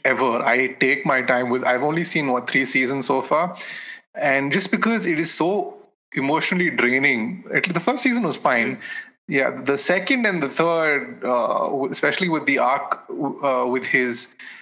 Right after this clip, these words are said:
Speaker 1: um, with his T V daughter, it just, I remember just turning the show off and being like, "You know what, I, I, I can't, this is not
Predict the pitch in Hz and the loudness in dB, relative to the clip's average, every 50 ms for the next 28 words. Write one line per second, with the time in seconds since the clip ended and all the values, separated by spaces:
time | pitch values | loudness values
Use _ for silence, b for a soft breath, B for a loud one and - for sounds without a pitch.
0 | B B _ _ _ _ - 147 135 120 117 117 117 - 180 - _ _ - 160 | B B _ _ _ _ -2 0 0 0 0 0 -2 -4 -6 -12 _ _ -2 -2
1 | 135 135 - 127 - - 160 160 156 170 147 135 127 127 127 151 127 123 120 - | 0 0 0 -2 0 0 0 2 2 2 2 2 2 2 2 0 0 -2 -2 -6
2 | - - B B B B B B _ _ - - 175 170 - - - - 160 170 | -16 -20 B B B B B B _ _ -6 -4 -2 -2 -4 -4 -4 0 0 2
3 | 165 - - - - _ _ _ _ _ _ - - 147 151 165 170 185 196 185 | 2 0 -2 -4 -10 _ _ _ _ _ _ -2 0 2 2 2 2 2 2 0
4 | 170 165 - 170 147 147 156 156 147 139 139 - - - - _ _ _ _ - | -2 0 2 2 2 2 2 0 0 -2 -2 -4 -8 -10 -14 _ _ _ _ -4
5 | - 123 - - 147 139 135 135 135 131 139 127 117 123 123 127 123 127 123 - | -2 0 2 2 2 2 4 2 2 0 0 0 0 0 2 2 0 0 0 0
6 | 135 127 131 139 135 127 120 113 - - - _ _ - - - 135 - - 117 | -2 2 2 2 2 2 0 -2 -4 -14 -20 _ _ -12 -4 -4 -4 -2 -2 -4
7 | - - 131 127 127 127 120 - - - - - 127 131 123 - 139 113 127 127 | 0 2 2 2 2 -2 -4 -6 -6 -6 -6 -4 -4 -4 -2 -2 -2 0 0 0
8 | 127 127 120 - | 0 0 -2 -8